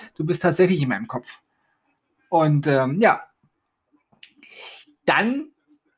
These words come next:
ähm, ging die Unterhaltung halt weiter und, äh, es, es kam dann irgendwann dazu, dass dann Bianca Belair gesagt hat, „Okay, weißt du was?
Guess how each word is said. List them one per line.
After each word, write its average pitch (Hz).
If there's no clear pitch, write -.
ähm, 202
ging 190
die 190
Unterhaltung 156
halt 139
weiter 247
und, 190
äh, 190
es, 165
es 151
kam 165
dann 175
irgendwann 185
dazu, 185
dass 185
dann 185
Bianca 175
Belair 156
gesagt 175
hat, 180
„Okay, 180
weißt 180
du 175
was? 220